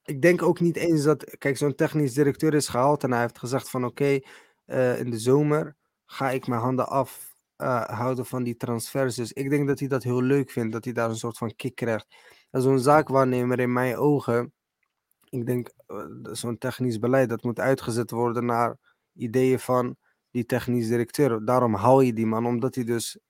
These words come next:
unieke ideeën heeft die een club, zeg maar, omhoog kan, eh, tillen. Als het goed is, ik ben de naam even vergeten, maar technisch directeur was dus van, eh, R B Leipzig uit mijn hoofd.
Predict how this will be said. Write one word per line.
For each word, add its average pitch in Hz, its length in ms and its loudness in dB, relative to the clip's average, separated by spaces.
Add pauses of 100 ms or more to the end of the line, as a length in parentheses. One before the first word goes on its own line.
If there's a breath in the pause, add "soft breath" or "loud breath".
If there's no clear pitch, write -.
(140)
unieke 117 400 0
ideeën 120 440 0
heeft 113 200 -4
die 117 140 -4
een 113 80 -6
club, 120 300 -4
zeg 113 160 -6
maar, 123 120 -2
omhoog 120 340 0
kan, 117 240 -2
eh, 110 220 -4
tillen. 113 340 -2 (560 soft breath)
Als 127 220 -4
het - 100 -8
goed 139 200 -4
is, 123 200 -4
ik 123 280 -8
ben 123 160 0
de 113 60 0
naam 135 240 2
even 131 120 0
vergeten, 127 380 -2
maar 120 140 2
technisch 123 360 0
directeur 117 380 0
was 123 220 2
dus 120 140 -6
van, 117 200 -2
eh, 104 260 -4 (100)
R 120 220 0
B 120 60 -8
Leipzig 139 640 2
uit 131 160 -2
mijn 127 140 2
hoofd. 139 260 0